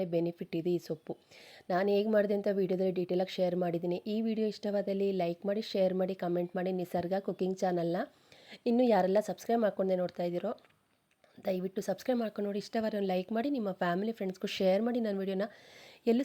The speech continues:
ಸ್ಕಿಪ್ ಮಾಡ್ದಂಗೆ ನೋಡಿ, ನಾನು ಅಷ್ಟೇ ಕೇಳ್ಕೊಳ್ಳೋದು. ಬಿಸಿ ಬಿಸಿ ಅನ್ನಕ್ಕೆ ತುಪ್ಪ ಹಾಕೊಂಡು ತಿಂತಾಯಿದ್ರೆ ಈ ತು-, ತೊಕ್ಕು ಹಾಕ್ಕೊಂಡು ಎಷ್ಟು ಚೆನ್ನಾಗಿರುತ್ತೆ ಅಂದರೆ ತುಂಬ ಅಂದರೆ ತುಂಬ ಚೆನ್ನಾಗಿರುತ್ತೆ.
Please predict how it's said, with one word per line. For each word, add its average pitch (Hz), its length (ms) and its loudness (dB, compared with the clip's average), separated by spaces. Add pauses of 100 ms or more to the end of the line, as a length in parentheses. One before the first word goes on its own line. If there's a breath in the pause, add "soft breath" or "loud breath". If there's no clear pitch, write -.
ಸ್ಕಿಪ್ - 340 -6
ಮಾಡ್ದಂಗೆ 233 300 2
ನೋಡಿ, 190 160 2
ನಾನು 180 180 2
ಅಷ್ಟೇ - 240 -6
ಕೇಳ್ಕೊಳ್ಳೋದು. 190 400 2 (100)
ಬಿಸಿ 185 240 -4
ಬಿಸಿ 202 220 -4
ಅನ್ನಕ್ಕೆ 185 380 -2
ತುಪ್ಪ - 240 -8
ಹಾಕೊಂಡು 196 280 -2
ತಿಂತಾಯಿದ್ರೆ 190 540 0 (640 loud breath)
ಈ 196 100 -4
ತು-, 196 180 4 (100)
ತೊಕ್ಕು 185 260 0
ಹಾಕ್ಕೊಂಡು 190 360 2 (180)
ಎಷ್ಟು - 180 -6 (100)
ಚೆನ್ನಾಗಿರುತ್ತೆ 190 440 2
ಅಂದರೆ 185 160 0 (120)
ತುಂಬ 190 260 0
ಅಂದರೆ 196 200 -4
ತುಂಬ 185 140 -2 (120)
ಚೆನ್ನಾಗಿರುತ್ತೆ. 180 360 -2